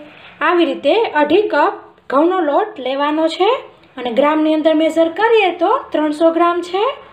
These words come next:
એક કપની અંદર એકસો વીસ ગ્રામ ઘઉંનો લોટ સમાય છે. તો હવે આપણે આને side ઉપર રાખીશું. પછી આપણે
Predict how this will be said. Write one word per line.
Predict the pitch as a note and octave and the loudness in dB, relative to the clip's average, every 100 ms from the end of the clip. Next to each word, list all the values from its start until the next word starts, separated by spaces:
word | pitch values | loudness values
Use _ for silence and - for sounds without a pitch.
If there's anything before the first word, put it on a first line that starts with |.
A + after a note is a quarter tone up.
| - - - - - - - | -20 -20 -20 -20 -20 -10 0
એક | A4 A4 - | 0 0 -2
કપની | D#4 - D#4 | -2 0 -2
અંદર | G#4+ F4+ F4+ G#4+ | 0 2 0 0
એકસો | C#4 D4 D4+ | -4 -2 -2
વીસ | C#4 F4 F4+ | 2 0 0
ગ્રામ | C#4+ D4 G4 G#4 | 0 0 0 -4
ઘઉંનો | C4+ D4 D#4+ | 0 2 2
લોટ | C#4 D#4 A4 - | 0 0 -2 -6
સમાય | - C4 C#4+ D4 | -6 -4 -2 -2
છે. | D4 F4 A#4+ - - - - - - - - - | 0 0 0 -4 -14 -20 -20 -20 -20 -20 -20 -12
તો | - | -2
હવે | C4 G4+ | 0 2
આપણે | F#4+ E4 | 0 0
આને | C#4+ F#4+ F4+ G#4+ | -2 -2 -2 -4
side | - C#4 C#4+ D4 | -4 -2 0 0
ઉપર | D4 D4+ | 0 0
રાખીશું. | D#4 D#4 E4+ E4+ F#4 B4 - - _ _ _ _ _ - | 0 2 0 0 0 0 0 -10 _ _ _ _ _ -2
પછી | F#4+ G4 G#4 | -2 2 2
આપણે | F#4 E4 D4 F#4 | 2 0 -2 -2